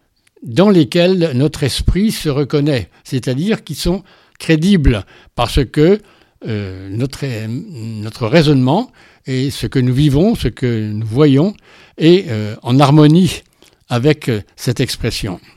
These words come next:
Voilà. Donc, euh, voilà le dialogue interconvictionnel. Maintenant, un dialogue interconvictionnel se fait pas dans n'importe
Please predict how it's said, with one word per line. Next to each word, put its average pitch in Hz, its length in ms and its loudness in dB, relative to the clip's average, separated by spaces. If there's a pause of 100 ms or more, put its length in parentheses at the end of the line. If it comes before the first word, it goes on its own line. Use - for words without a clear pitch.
(120)
Voilà. 104 260 -10 (680)
Donc, 131 320 -2
euh, 175 100 -8 (100)
voilà 202 240 4
le 160 120 4
dialogue 135 280 0
interconvictionnel. 113 880 -6
Maintenant, 185 500 4 (680)
un 147 100 2
dialogue 180 260 8
interconvictionnel 156 640 2
se - 120 -2
fait 143 120 6
pas 190 180 2
dans 151 120 0
n'importe - 600 0